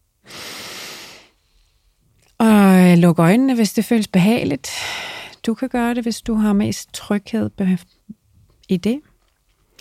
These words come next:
Og sådan egentlig bare lige tjek ind i kroppen. Okay, der er meget i hovedet lige nu. Det må der gerne være.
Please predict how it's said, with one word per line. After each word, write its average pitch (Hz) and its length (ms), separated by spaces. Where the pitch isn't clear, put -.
Og 233 120
sådan 233 280
egentlig 226 320
bare 220 200
lige 233 240
tjek 247 300
ind 277 180
i - 20
kroppen. 196 500
Okay, 214 500
der 214 60
er 208 60
meget 190 360
i 202 40
hovedet 190 360
lige 185 100
nu. 170 180
Det 214 80
må 202 120
der 185 100
gerne 214 320
være. 180 220